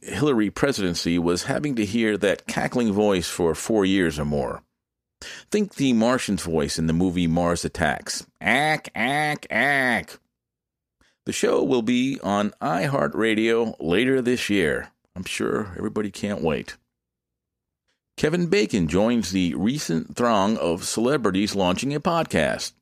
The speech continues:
Today dot com reports that the new podcast will be called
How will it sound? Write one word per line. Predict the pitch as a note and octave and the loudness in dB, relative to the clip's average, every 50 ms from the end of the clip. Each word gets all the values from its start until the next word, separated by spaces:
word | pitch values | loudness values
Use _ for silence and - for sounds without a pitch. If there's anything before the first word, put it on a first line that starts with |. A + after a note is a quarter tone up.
| _ _ _ _ _ - - - - _ _ _ - | _ _ _ _ _ -20 -20 -20 -20 _ _ _ -2
Today | - F#3+ G#3+ G#3 - - | 0 2 2 2 2 2
dot | - - D#3+ D3+ - - D#3 C#3+ A#2 - | 2 0 0 0 0 0 0 0 0 0
com | - - C3 G#2+ G2+ G#2 A2+ A#2+ | 0 2 2 4 4 2 2 2
reports | B2 A2 - - C#3 C#3 - - - - | 0 -2 -2 -2 0 0 0 0 -2 0
that | B2+ A#2 A2+ - | 0 0 0 0
the | - G#2+ G#2+ G#2+ G#2 | 0 0 0 0 0
new | C3 E3+ G3 F3+ | 0 0 0 -2
podcast | - - C#3 C#3+ C#3+ - - B2+ C3+ B2+ - - | -2 -2 -2 -2 -2 -2 -2 -2 -2 -2 -2 -4
will | - | -4
be | - G#2+ | -4 -4
called | - - - G#2 G2+ G2 G2 G2+ G2+ - | -2 0 2 2 4 4 2 2 0 -4